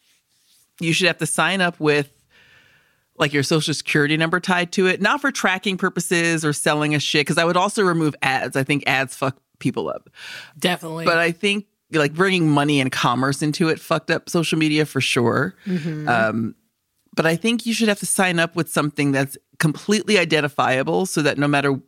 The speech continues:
Speaker 1: if you change your username, if you change whatever, people can always know who you actually are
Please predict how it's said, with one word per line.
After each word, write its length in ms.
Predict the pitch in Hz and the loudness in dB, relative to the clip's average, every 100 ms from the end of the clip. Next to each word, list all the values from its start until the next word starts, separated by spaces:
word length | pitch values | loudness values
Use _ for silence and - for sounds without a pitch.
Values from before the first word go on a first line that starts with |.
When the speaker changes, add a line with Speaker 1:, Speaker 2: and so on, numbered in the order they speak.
| - | 0
Speaker 1:
if 160 | 156 | 0
you 100 | 175 | 0
change 260 | 165 170 135 | 2 2 2
your 100 | 120 | 0
username, 600 | 185 226 220 214 208 202 | 2 2 2 4 2 2
if 120 | 160 | 0
you 80 | 139 | -2
change 320 | 135 131 131 | 0 0 0
whatever, 400 | 139 175 175 175 - - - - _ _ - | 0 -2 0 -4 -8 -20 -20 -20 _ _ -2
people 240 | 220 226 | 0 2
can 160 | 226 202 | 0 0
always 800 | - 160 160 160 156 151 - - - _ _ _ _ _ | 0 0 2 0 0 -2 -4 -16 -20 _ _ _ _ _
know 300 | 147 156 156 | 0 4 4
who 180 | 147 160 | 2 -2
you 200 | 151 147 - | 0 -2 0
actually 520 | 127 143 - 170 180 | -2 -2 -2 0 2
are 400 | 185 117 123 135 | 2 0 0 -4